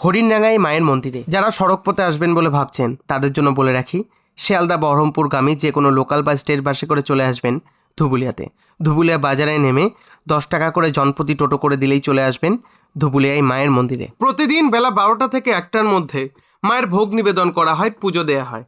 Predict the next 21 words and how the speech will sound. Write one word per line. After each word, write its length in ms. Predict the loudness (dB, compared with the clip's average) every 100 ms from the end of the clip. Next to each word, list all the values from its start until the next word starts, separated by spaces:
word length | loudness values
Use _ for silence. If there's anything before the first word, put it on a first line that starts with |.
| _ _ _ _
এখানকার 360 | -4 -2 0 0
ভক্তরাই 460 | 0 0 0 0
মায়ের 240 | 0 0 2
মন্দির 320 | 2 0 0
পরিষ্কার 380 | 0 -2 -2 -4
পরিচ্ছন্ন 440 | -2 -2 -2 -2
রাখেন। 320 | -2 -4 -10 -14 _ _ _ _ -4
অনেক 280 | -2 0
সময় 260 | 0 0 0
পুরোহিতের 480 | 0 0 2 2 2
অনুপস্থিতিতে 840 | 2 0 -4 -4 -6 -4 -8 -8 -12 _ _ _
ভক্তরা 400 | -6 -4 -2 0
নিজেরাই 400 | 0 0 0 0
মাকে 300 | 0 0 -2
পুজো 340 | -4 -4 -2 0
দিয়ে 200 | 2 0
প্রসাদ 340 | -2 -2 0
নিবেদন 380 | 0 0 0 0
করে 180 | 0 -2
চলে 260 | 0 -2
যায়। 180 | -2 -6